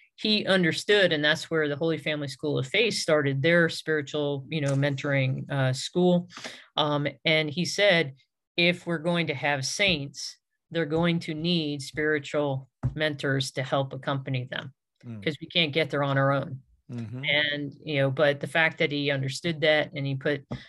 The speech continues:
Speaker 1: you know, money where his mouth was. Um,
Speaker 2: Right.
Speaker 1: and, uh, so I'll, I'll keep following up. So,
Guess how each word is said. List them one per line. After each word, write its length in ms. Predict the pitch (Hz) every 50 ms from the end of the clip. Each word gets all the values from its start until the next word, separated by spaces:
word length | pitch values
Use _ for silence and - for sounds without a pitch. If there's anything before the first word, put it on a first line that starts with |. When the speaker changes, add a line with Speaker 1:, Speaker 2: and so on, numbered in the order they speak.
| _ _
Speaker 1:
you 140 | - 190 156
know, 100 | 165 170 - -
money 240 | - 147 147 151 151
where 160 | 151 156 156
his 140 | 156 147 143
mouth 280 | 147 147 170 185 - -
was. 320 | 139 143 135 139 131 - - _ _ _ -
Um, 320 | - - 127 120 127 123 127
Speaker 2:
Right. 140 | 131 - -
Speaker 1:
and, 420 | 135 139 139 135 135 135 135 135
uh, 140 | 139 135 135 131
so 360 | 135 - 143 139 135 135 - _ - - - - _ _ -
I'll, 180 | 151 151 - -
I'll 180 | 147 160 151
keep 260 | 135 - 175 151 139 -
following 420 | - 151 151 151 147 143 143 143
up. 220 | 139 135 131 - - - - - - -
So, 480 | - - 226 220 196 175 - - -